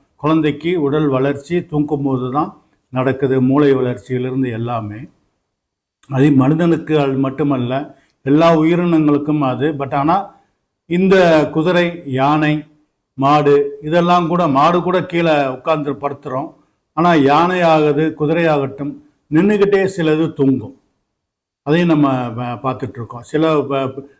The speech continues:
உயிரினங்கள், சில கால்நடைகள் நின்னுக்கிட்டே தான் தூங்கும். கீழே படுத்து தூங்குறதுங்கிறது ரொம்ப ரேர். ஆனா இது மனிதனுக்கு கிடைச்ச ஒரு பெரிய வரம்.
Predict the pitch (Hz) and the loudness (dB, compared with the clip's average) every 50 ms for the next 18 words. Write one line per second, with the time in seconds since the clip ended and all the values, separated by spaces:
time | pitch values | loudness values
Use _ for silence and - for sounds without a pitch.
0 | _ _ - 143 151 156 151 151 147 139 131 120 123 131 135 143 - - - _ | _ _ -2 0 2 2 2 2 0 0 -2 -2 -2 -4 -4 -6 -8 -12 -20 _
1 | _ _ _ _ _ _ _ _ _ _ - 165 160 160 151 - 151 151 156 156 | _ _ _ _ _ _ _ _ _ _ -2 0 0 0 0 2 2 2 4 4
2 | 156 156 147 147 139 131 151 160 160 147 135 143 151 165 175 160 143 156 165 156 | 2 2 2 0 0 0 0 -2 -2 -2 0 0 2 2 2 0 0 -2 -2 -2
3 | 151 156 151 139 - 139 131 127 123 123 131 135 - _ _ _ _ _ _ _ | -2 -2 -4 -4 -6 -8 -8 -8 -8 -10 -12 -12 -16 _ _ _ _ _ _ _
4 | - 180 196 196 196 151 - 165 160 165 175 - - - _ - 190 185 190 - | -2 2 4 4 4 2 2 0 0 0 -2 -4 -8 -12 _ -2 -2 0 0 0
5 | 170 165 165 156 156 156 156 151 151 147 151 151 165 160 160 131 127 135 139 147 | 0 0 0 0 0 0 0 0 0 0 0 0 0 0 0 0 0 0 0 0
6 | 139 127 123 127 123 117 - - _ _ _ _ _ _ _ - 156 170 165 156 | -2 -2 -2 -4 -4 -6 -8 -14 _ _ _ _ _ _ _ -2 0 2 2 4
7 | 151 139 131 139 156 185 185 185 180 170 139 151 143 - - 139 143 139 143 165 | 2 2 2 2 2 0 0 -2 -2 -2 -2 -2 -2 0 0 -2 -2 -2 -2 0
8 | 165 156 139 123 - - 131 127 147 165 170 160 143 131 123 127 139 147 147 - | 0 2 2 0 -2 -4 -6 -4 -2 0 0 0 0 0 0 -2 -2 -4 -6 -8